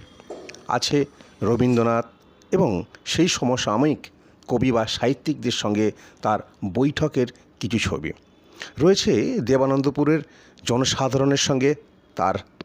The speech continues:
তোলা কিছু ছবি। এছাড়া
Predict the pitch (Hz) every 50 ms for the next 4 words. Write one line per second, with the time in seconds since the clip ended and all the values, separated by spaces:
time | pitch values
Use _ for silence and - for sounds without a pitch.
0 | _ - - - 101 98 101 - - - 90 - - - 90 78 - - - -
1 | - - _ _ - _ _ _ _ _ _ _ _ _ _ _ _ _ _ _
2 | _ _ _ _ _ _ _ _ _ _ _ - - _ _ - - - - -
3 | - - - - - - - - - - - - - - - - _ _ - 175
4 | 151 - 190 180 135 107 80 80